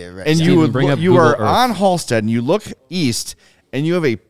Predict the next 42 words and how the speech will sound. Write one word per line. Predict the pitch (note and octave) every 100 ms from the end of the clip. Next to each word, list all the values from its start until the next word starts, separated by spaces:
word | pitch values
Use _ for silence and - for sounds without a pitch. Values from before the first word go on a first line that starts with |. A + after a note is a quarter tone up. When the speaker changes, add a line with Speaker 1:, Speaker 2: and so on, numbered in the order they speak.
| _
Speaker 2:
perfect | - F3+ F3 F#3+ C#3+
backdrop | B2 B2 A#2+ A2 G#2
of | G2+
the | F#2
city. | - G#2 G2+ B2 C#3+
Speaker 3:
Mm-hmm. | F#2 F#2 E2+ G2+
Speaker 1:
Yeah. | G#2+ F#2
Speaker 2:
Just | F3+ D3+
a |
perfect | G2 _ - F#3 E3+ D#3 A#2+
backdrop | C3 B2 C3 A#2+
of | A2
the | G#2+
city. | A#2+ A2+ A#2+ - _ _ _
The | C3
Sox | - E3 E3 -
should | F3
have | C#3+
built | C#3+ C#3
their | C#3
ballpark | A2+ A#2 A2+ A2+ F#2+
right | A2 F#3 -
there, | B2
facing | G#2 - D#3 F3+ F#3 F3+
the | D#3+
city. | - A2+ G2+ G2+ - _ _ _ _ _ _ _ _ -
Speaker 3:
Well, | A#2+
wasn't | C3 D3+ D3+ B2 _ A#2+ _ _ _ _
Speaker 2:
They | B2
could | B2+
have | C3+
done | B2
that | -
Speaker 3:
Guaranteed | A2
Speaker 2:
where | A#2+
they | B2
Speaker 3:
Rate |
Speaker 2:
are, | A2+ G2 F2+
Speaker 3:
supposed | A2 A2+ F2
Speaker 2:
too. |
Speaker 3:
to | A#2+
be | B2+ B2+ B2+